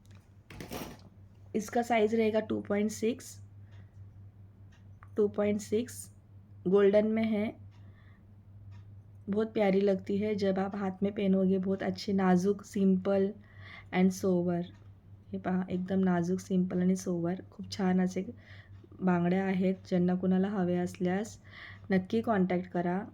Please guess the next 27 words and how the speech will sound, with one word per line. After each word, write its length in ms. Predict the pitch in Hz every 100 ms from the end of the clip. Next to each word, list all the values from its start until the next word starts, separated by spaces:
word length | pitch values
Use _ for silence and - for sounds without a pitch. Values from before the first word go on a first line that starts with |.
| -
आणि 160 | 190 185
तुम्हाला 300 | 196 196 202
माझे 300 | 214 202 185
हे 160 | 202 214
बँगल्सचे 540 | 196 185 180 185 185
कलेक्शन्स 580 | 196 196 185 185 202 202
कसे 300 | - 190 220
वाटले 340 | 214 196 196 196
मला 200 | 196 196
नक्की 340 | 190 185 -
कमेंट 340 | 247 214 196
करून 240 | 190 190 190
सांगा. 320 | 196 185 185 185 - - - -
अजून 240 | 185 269 269
छान 180 | 254 214
छान 160 | 233 220
डिझाईन्स 480 | 196 190 196 196 202
आहेत, 340 | 190 190 202 202 - - - -
अजून 220 | 196 240 247
छान 220 | 240 208 233
छान 240 | 220 196 185
गिफ्ट 300 | 226 - 220
आहेत. 280 | 214 196 196
माझ्या 240 | 208 190
चॅनलला 440 | 190 220 202 202 214
जास्तीत 340 | 208 190 214
जास्त 120 | 208